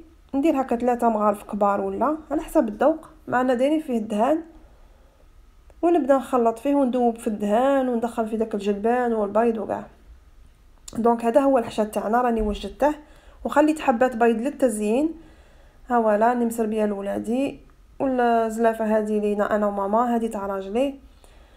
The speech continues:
هذا هو الطعام يجي بنين بزيت الزيتون. شا نحكي لكم شيرات، شهيتكم في الجنه ان شاء الله، وان شاء الله تجربوه.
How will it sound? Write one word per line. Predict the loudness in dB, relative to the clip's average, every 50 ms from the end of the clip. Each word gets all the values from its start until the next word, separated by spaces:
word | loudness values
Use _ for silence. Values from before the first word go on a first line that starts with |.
| -20 -20 -20 -20 -20 -20 -20 -20 -20 -20 -20 -20 -20 -18 -8 -4
هذا | -2 0 0 2 0
هو | 0 2 2 0
الطعام | 0 -2 0 2 4 4 4 4 2
يجي | 2 0 0 -2
بنين | -2 -2 0 0 0 0 -2 -2 0 0 -2 -2
بزيت | -2 -2 -4 -4 -4 -6
الزيتون. | -6 -4 -2 -2 -2 -2 0 0 0 0 0 0
شا | -2 -2
نحكي | -4 -4 -6 -8 -6 -6 -4
لكم | -4 -4 -4 -6
شيرات، | -4 -4 -2 0 2 2 0 0
شهيتكم | -2 -4 -2 -2 -2 -2 -4 -4
في | -4 -4
الجنه | -4 -2 0 0 0 0 0
ان |
شاء | 0 -2 -2 -4
الله، | -2 0 0 0 0
وان | -2
شاء | -2 -2 0
الله | 2 2 0
تجربوه. | 0 0 0 2 2 2 2 2 2 2 2